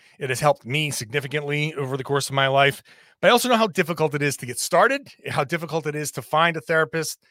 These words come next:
uh, especially if you live, you know, it's one thing if you live in New York City.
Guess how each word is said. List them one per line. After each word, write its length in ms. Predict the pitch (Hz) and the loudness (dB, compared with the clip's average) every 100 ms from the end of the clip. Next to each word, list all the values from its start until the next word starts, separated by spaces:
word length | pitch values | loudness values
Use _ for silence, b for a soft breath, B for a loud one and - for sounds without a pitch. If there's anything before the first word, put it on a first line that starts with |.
| _ _ _ _ | _ _ _ _
uh, 280 | 143 131 131 | -2 0 0
especially 680 | - 139 - 233 - 277 294 | -2 -4 0 0 0 -4 -4
if 280 | 262 180 180 | -2 -4 -4
you 160 | 185 175 | -6 -2
live, 420 | 170 165 160 - _ _ _ _ | 0 2 0 -6 _ _ _ _
you 80 | 151 | -2
know, 40 | |
it's 120 | 147 175 | -2 4
one 160 | 247 | 2
thing 100 | 240 | 4
if 80 | 233 | 0
you 80 | 226 | 0
live 100 | 220 | 0
in 60 | |
New 80 | 208 | 2
York 180 | 196 180 | 0 0
City. 400 | - 180 131 131 | 0 -2 -2 -6